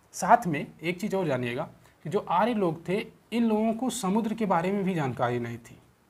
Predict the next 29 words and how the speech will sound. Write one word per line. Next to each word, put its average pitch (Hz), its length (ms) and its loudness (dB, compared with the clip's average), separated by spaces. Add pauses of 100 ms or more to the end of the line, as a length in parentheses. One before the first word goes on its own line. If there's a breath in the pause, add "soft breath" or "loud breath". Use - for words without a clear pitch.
(260)
समुद्र 160 380 -4
की 160 200 -6
जानकारी 131 540 -2 (960)
नहीं 120 240 -2
थी, 120 220 -16 (2500 soft breath)
जानकारी 135 580 -2 (300)
नहीं 123 340 -4
थी, 127 280 -18 (1600 soft breath)
ठीक 220 140 -2
है। 156 160 -2 (440)
इनको 180 340 -2 (180)
समुद्र 214 420 -4
की 240 160 -4
जानकारी 202 400 2
भी 214 140 2
नहीं 143 180 0
थी। 139 120 -8
आप 147 100 -8
समझेंगे 202 320 -2
समुद्र 196 360 -8
की 208 80 -6
जानकारी 190 360 -2
क्यों 220 260 -8
नहीं 196 180 -6
थी, - 180 -18 (420 loud breath)
क्योंकि 196 440 0 (300 loud breath)
ये 233 340 2
समुद्र 233 400 0
की, - 80 -16